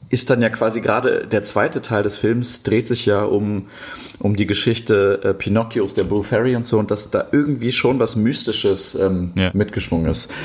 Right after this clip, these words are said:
Speaker 1: Also m-, man sollte sich den, den Soundtrack vielleicht auch nochmal so, äh, losgelöst vom Film anhören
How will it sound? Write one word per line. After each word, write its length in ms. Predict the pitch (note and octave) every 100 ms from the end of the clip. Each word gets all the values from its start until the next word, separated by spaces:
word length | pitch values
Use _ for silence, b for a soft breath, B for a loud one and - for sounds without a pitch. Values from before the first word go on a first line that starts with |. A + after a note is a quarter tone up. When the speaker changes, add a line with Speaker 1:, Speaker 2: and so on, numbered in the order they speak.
| B
Speaker 1:
Also 200 | - F#2
m-, 220 | G2 - - - -
man 120 | - F#2+
sollte 260 | G2+ G#2+
sich 140 | G#2 -
den, 180 | G2+
den 160 | G2+ F#2+
Soundtrack 340 | G2+ G#2+ A#2+
vielleicht 260 | - G#2 G#2+
auch 80 | F#2+
nochmal 260 | G#2 A2 F2+
so, 340 | F#2+ G2 G#2
äh, 40 | G2+
losgelöst 560 | G2+ G#2 D3 A#2 B2 -
vom 120 | A#2+
Film 260 | C3+ B2+ C3
anhören 340 | B2+ C3+ D3